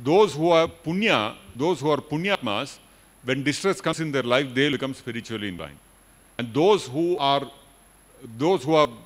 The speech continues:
more sinful, uh, you know, activities, the, those who have done, when distresses come in their life, "Oh, where is God?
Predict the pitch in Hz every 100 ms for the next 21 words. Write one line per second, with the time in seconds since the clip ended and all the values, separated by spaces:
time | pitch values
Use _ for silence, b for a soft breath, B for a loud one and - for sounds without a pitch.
0 | 110 104 113 185 220 151 165 185 214 185
1 | 139 - _ _ 120 120 110 98 - 131
2 | 143 131 139 175 143 135 117 120 123 110
3 | 107 123 143 135 117 98 120 180 - B
4 | B _ 120 147 156 131 - _ _ _
5 | _ 127 147 - 131 170 - 165 180 156
6 | 139 127 139 - B - 143 120 165 165
7 | 147 135 127